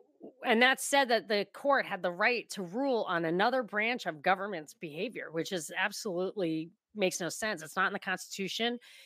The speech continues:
The remedy for unconstitutional congressional law is, uh, nullification. So states should just ignore it. That's why they established the Department of Justice after the Civil War,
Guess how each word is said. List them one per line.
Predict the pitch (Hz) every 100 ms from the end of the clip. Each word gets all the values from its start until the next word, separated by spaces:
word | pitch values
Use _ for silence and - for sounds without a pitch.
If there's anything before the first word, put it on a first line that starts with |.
| _
The | 214 214 208 214
remedy | 190 226 339 339 185 175
for | - 185
unconstitutional | 202 - 185 - - 196 196 170
congressional | - 185 160 185 202 247 220 185
law | 214 262 185 139 139 190 _ _ _ _ _
is, | 277 269 214 196 208 196 - _ _ _ _ -
uh, | 202 190
nullification. | 190 220 214 240 277 233 - -
So | - 196
states | - - 233 240
should | - 262 185
just | 208 185
ignore | 208 202 208
it. | 190 156
That's | 233 320 -
why | 220 196 180
they | 175 180 185
established | 180 185 190 180 208
the |
Department | 165 196 175 170
of | 151
Justice | 208 214 - 170 156 - _ _
after | 208 208 - 208 180 165 151 - _ -
the |
Civil | 160 240 180 156
War, | 196 262 -